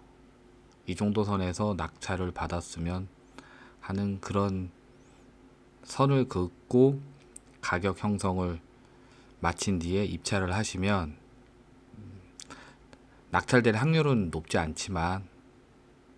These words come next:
그래도 혹시나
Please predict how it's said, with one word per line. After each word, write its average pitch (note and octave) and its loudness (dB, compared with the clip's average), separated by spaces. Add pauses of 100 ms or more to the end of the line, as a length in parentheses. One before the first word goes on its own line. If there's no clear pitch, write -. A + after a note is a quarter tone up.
(200)
그래도 A2+ 0 (1800)
혹시나 F#2+ 0